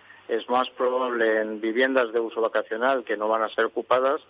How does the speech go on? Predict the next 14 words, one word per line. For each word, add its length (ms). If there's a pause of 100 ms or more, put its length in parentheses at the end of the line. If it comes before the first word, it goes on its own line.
(380)
pues 140
que 120
nos 160
o-, 240
encontremos 500
con 160
ocupas, 480 (520)
o 160
que, 180
por 160
ejemplo, 500
pues 220
una 380
instalación 880